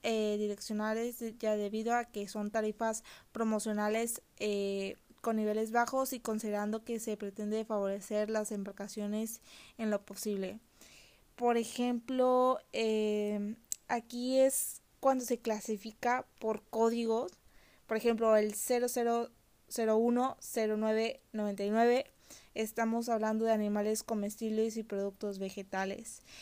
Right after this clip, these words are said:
Eh, un claro ejemplo de este tipo de, de tarifa es cuando se transportan, pues,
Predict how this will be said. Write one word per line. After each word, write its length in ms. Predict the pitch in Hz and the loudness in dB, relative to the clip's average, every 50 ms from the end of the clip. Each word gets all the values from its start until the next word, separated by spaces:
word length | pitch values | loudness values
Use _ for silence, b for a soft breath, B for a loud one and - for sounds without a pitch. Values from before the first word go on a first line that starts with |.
| B B B B B B | B B B B B B
Eh, 540 | - 240 240 240 247 247 254 254 254 247 - | 2 4 6 6 8 8 8 8 8 6 4
un 260 | - 269 285 277 277 269 - - | 2 0 2 2 0 -2 -2 -2
claro 320 | 277 262 262 254 254 254 | 2 4 6 6 6 6
ejemplo 640 | 254 247 - 262 254 247 233 - 254 254 247 240 240 | 4 2 2 2 2 2 2 0 2 4 6 6 6
de 340 | 220 226 214 214 214 220 220 | 6 4 4 4 6 6 4
este 480 | 226 226 - - 240 233 226 226 226 226 | 2 2 0 0 2 4 4 4 2 0
tipo 300 | - - 233 220 - 233 | -2 -8 -10 -6 -2 0
de, 800 | 226 220 214 208 202 190 190 185 - - - - - - - - _ - | 2 4 4 4 4 2 0 -2 -4 -8 -10 -14 -16 -16 -16 -16 _ -2
de 260 | - 214 202 196 196 190 | 0 0 2 2 0 2
tarifa 640 | 196 202 208 220 240 240 233 - 269 254 262 285 302 _ B B B B B B B B | 2 2 4 4 2 0 0 2 2 2 2 0 -4 _ B B B B B B B B
es 320 | - 233 233 233 226 - | -2 0 0 0 -2 -4
cuando 960 | - - - 254 247 247 247 247 254 247 247 247 240 247 247 247 247 247 247 254 | -8 -2 0 2 2 2 2 0 0 -2 -2 0 2 4 4 6 4 4 2 2
se 200 | - - 240 226 | 0 -4 -8 -4
transportan, 1000 | - 220 220 214 214 - - 226 226 220 220 220 - 233 233 226 233 233 226 233 | -4 -4 -2 -4 -6 -8 -6 -6 -4 -4 -4 -4 -4 -2 -2 -2 -2 -4 -4 -6
pues, 240 | - 208 208 208 | -6 -6 -6 -6